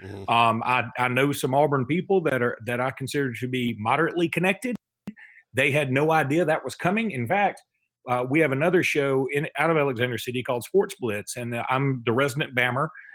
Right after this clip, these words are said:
Speaker 2: and, uh, the other guys are all, uh, Aubs, and they, you know, were, you know, laying down the list of guys they want or heard that are interested or that Auburn, Auburn will target.
Speaker 1: Mm-hmm.
Speaker 2: Harsin never came up.
Speaker 1: Right.
Speaker 2: So in a way, that's, uh, uh, kudos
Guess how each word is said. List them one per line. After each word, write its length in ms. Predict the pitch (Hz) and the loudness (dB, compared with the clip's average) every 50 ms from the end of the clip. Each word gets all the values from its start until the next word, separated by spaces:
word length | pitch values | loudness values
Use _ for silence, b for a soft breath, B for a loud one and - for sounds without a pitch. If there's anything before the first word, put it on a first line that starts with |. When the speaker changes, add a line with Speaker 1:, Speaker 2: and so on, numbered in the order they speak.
| B B | B B
Speaker 2:
and, 300 | - 123 127 127 127 120 | 0 2 2 2 2 2
uh, 80 | 131 123 | 0 0
the 120 | 117 120 | 2 2
other 140 | 139 156 165 | 2 2 4
guys 280 | 127 123 127 139 127 120 | 4 4 4 2 2 2
are 100 | 135 131 | 2 2
all, 240 | 139 143 151 147 - - - | 4 4 2 2 0 -4 -6
uh, 100 | 151 139 - - | -6 -6 -2 2
Aubs, 400 | 180 226 247 170 123 117 104 - - - | 2 4 4 2 0 -2 -4 -10 -6 -2
and 220 | 135 123 127 127 | -2 0 0 0
they, 420 | 131 156 170 180 180 180 175 165 - _ _ _ _ _ _ _ _ - | 2 2 2 4 4 2 0 -2 -6 _ _ _ _ _ _ _ _ -8
you 160 | 123 143 135 | -4 -2 0
know, 80 | 117 113 | 0 2
were, 140 | 113 123 123 135 135 127 _ 151 131 - - | 2 2 0 0 -2 -6 _ -14 -20 -10 -4
you 60 | 202 160 | 0 0
know, 80 | 127 | 2
laying 360 | 120 120 123 135 160 170 165 | 4 4 4 4 4 4 4
down 220 | 160 160 160 170 165 | 4 4 4 4 4
the 100 | 147 139 | 2 2
list 460 | 131 139 143 160 165 160 - - - | 2 2 4 4 2 2 0 -2 -4
of 100 | 147 127 | -4 0
guys 360 | 123 151 165 175 170 156 123 117 | 2 4 6 6 6 4 2 2
they 160 | 156 165 165 | 2 2 2
want 340 | 135 123 143 170 202 214 202 | 2 2 2 4 4 4 2
or 140 | 160 123 | 2 0
heard 320 | 98 127 147 165 180 185 170 165 - 110 113 | 0 0 2 2 2 0 -2 -6 -10 -10 -6
that 120 | 123 120 110 | -4 -4 -2
are 80 | 107 | -2
interested 540 | 120 139 - 185 - - - 190 196 202 175 | -4 -4 -4 -4 -4 -2 0 2 4 4 4
or 140 | 156 117 107 | 2 0 -2
that 220 | 104 107 107 - - - - | -4 -6 -8 -10 -10 -6 -4
Auburn, 300 | 117 135 143 131 147 131 - - | -2 -2 0 -2 -4 -6 -2 0
Auburn 300 | 135 143 143 151 131 117 | 2 2 4 2 0 0
will 100 | 104 101 - | -2 -4 0
target. 320 | - 165 190 190 233 220 - _ B B B | 2 2 2 2 2 -2 -6 _ B B B
Speaker 1:
Mm-hmm. 180 | 110 101 107 - | -14 -4 2 4
Speaker 2:
Harsin 300 | 196 240 240 - 175 151 | 4 4 4 2 0 0
never 180 | 147 143 139 123 | 0 -2 -2 -2
came 220 | - 131 113 98 | -2 -4 -4 -2
up. 160 | 127 160 135 - _ _ _ _ _ _ b b b | -2 -4 -4 -6 _ _ _ _ _ _ b b b
Speaker 1:
Right. 120 | 113 113 98 | -6 -2 2
Speaker 2:
So 420 | 175 160 156 160 151 151 - - - 127 - | 4 6 6 6 4 2 0 -4 -10 -12 -6
in 180 | - 139 135 131 | -2 0 0 2
a 100 | 127 123 | 0 0
way, 580 | 120 117 123 127 143 185 214 254 285 294 285 _ _ _ _ _ - | 0 2 2 4 4 4 4 4 2 -2 -6 _ _ _ _ _ -4
that's, 360 | 127 127 127 123 123 - - - | -2 0 0 0 -2 -6 -6 -6
uh, 380 | 117 113 113 110 107 107 110 - - | -4 -2 0 0 0 -2 -4 -6 -8
uh, 140 | 120 113 107 110 - | -8 -10 -10 -8 -4
kudos 640 | - - 202 202 196 165 180 190 226 262 - - - | -2 0 2 4 6 6 6 4 2 0 -6 -10 -12